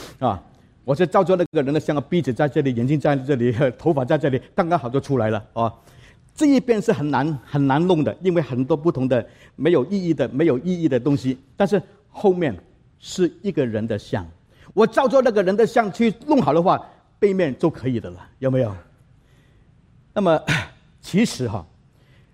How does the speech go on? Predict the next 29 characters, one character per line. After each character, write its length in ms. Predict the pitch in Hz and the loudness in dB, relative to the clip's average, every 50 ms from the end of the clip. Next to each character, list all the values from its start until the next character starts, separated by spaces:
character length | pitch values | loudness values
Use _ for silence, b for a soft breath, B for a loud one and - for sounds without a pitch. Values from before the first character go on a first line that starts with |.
| b b b _ - | b b b _ 0
当 180 | 262 247 220 | 0 0 2
我 140 | 170 160 151 | 2 0 2
们 220 | 147 147 156 170 | 2 0 0 0
啊， 120 | 160 120 92 - - _ _ _ _ _ _ _ _ _ _ _ _ _ _ | 0 -2 -2 -6 -14 _ _ _ _ _ _ _ _ _ _ _ _ _ _
祷 160 | - 156 165 | 0 0 0
告 160 | 156 214 208 | 2 2 2
的 120 | 170 175 160 | 2 0 0
时 160 | - 156 151 | 0 0 0
候， 200 | 151 143 - - - 160 | 0 0 -2 -4 -4 -2
我 100 | 156 156 | 0 0
们 100 | 165 220 | 0 2
若 120 | 220 180 175 | 2 0 2
是 100 | 165 202 | 0 0
认 160 | 208 233 220 | 0 0 -2
识 140 | 185 - 202 | 0 -2 -4
神 300 | 165 - - 127 117 131 | -4 -4 -6 -6 -4 -4
的 80 | 135 127 | -4 -4
时 120 | - 123 | -2 -4
候， 120 | 117 117 | -4 -2
认 120 | - 208 202 | 0 0 0
识 80 | - | 0
基 220 | 190 - - - 196 | -2 -4 -2 -2 -2
督 100 | 160 156 | 0 -2
的 80 | 127 | -2
话， 240 | 131 98 127 104 - - _ _ b b b b b b b b b b _ | -2 -2 -4 -4 -4 -8 _ _ b b b b b b b b b b _
有 120 | - 269 | 2 2
很 160 | 254 202 175 | 2 2 -2
多 160 | 180 - 247 214 | -2 0 0 2
的 220 | 208 196 170 | 2 0 0